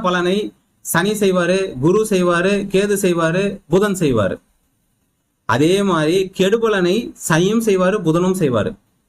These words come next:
சில பேருடைய ஜாதகத்துல சனி, புதன் மத்தியமமான பலனை செய்வாங்க. சில பேருடைய ஜாதகத்துல புதனும் சனியும் கெடுபலனை செய்வாங்க.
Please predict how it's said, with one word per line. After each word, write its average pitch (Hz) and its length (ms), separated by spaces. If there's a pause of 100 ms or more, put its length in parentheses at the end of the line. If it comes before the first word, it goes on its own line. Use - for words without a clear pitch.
(300)
சில 180 220
பேருடைய 208 460
ஜாதகத்துல 190 500 (120)
சனி, 185 200 (120)
புதன் 185 260 (340)
மத்தியமமான 190 560
பலனை 160 280 (100)
செய்வாங்க. 110 320 (520)
சில 175 120 (160)
பேருடைய 190 400 (100)
ஜாதகத்துல 175 540 (440)
புதனும் 185 380 (140)
சனியும் 185 440 (260)
கெடுபலனை 196 420 (100)
செய்வாங்க. 107 320